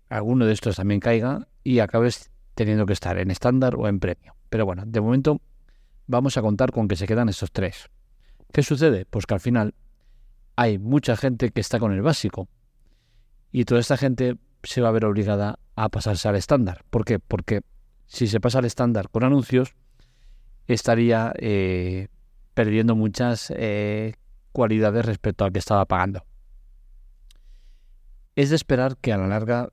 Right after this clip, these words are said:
suceda con todos los usuarios, pero de momento, como digo, va a ser para altas nuevas. Esto es un problema. ¿Por qué es un problema?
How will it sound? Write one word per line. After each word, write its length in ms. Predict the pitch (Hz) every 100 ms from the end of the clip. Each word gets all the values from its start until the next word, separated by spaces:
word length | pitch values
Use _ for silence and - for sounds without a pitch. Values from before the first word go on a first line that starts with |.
| -
suceda 460 | - 107 110 107
con 300 | 110 101 98
todos 480 | - 107 101 120 -
los 480 | 123 104 95 90 -
usuarios, 600 | - 113 104 104 117 - _ _ _ _ _ _ _
pero 160 | 101
de 60 | 95
momento, 260 | 98 110
como 160 | 113 101
digo, 300 | 101 127 151 - -
va 180 | 131 101
a 20 |
ser 200 | - 113
para 200 | - 92
altas 260 | 95 113 95
nuevas. 480 | 92 90 - - - - - _ _ - _ _ _ _
Esto 520 | 151 143 - 156 147 -
es 160 | 127 113
un 120 | 117
problema. 440 | 101 92 87 _ _ _ _
¿Por 140 | 127 117
qué 100 | 156
es 80 |
un 60 | 165
problema? 400 | 135 117 95 92